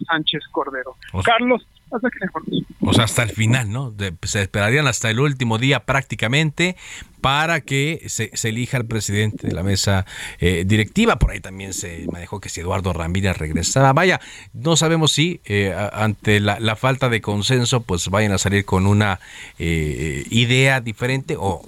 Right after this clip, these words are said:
Speaker 2: incluso hasta repetir, eh, personaje, porque, pues, eh, aunque esto es una, digamos, eh, prerrogativa que podría tener Morena, pues tienen que tener el consenso de los demás partidos políticos, ¿no?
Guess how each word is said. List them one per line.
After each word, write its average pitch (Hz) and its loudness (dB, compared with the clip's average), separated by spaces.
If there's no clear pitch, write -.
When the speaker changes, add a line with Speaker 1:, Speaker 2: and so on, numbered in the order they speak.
Speaker 2:
incluso 117 2
hasta 90 0
repetir, 98 0
eh, 87 0
personaje, 117 2
porque, 107 2
pues, 82 0
eh, 73 -8
aunque 104 0
esto 117 0
es 110 -4
una, 104 0
digamos, 101 2
eh, 73 -4
prerrogativa 101 0
que 98 -2
podría 98 2
tener 101 4
Morena, 165 4
pues 117 -4
tienen 147 2
que 131 0
tener 131 0
el 143 0
consenso 131 4
de 120 4
los 104 2
demás 120 2
partidos 123 4
políticos, 143 2
¿no? 156 -4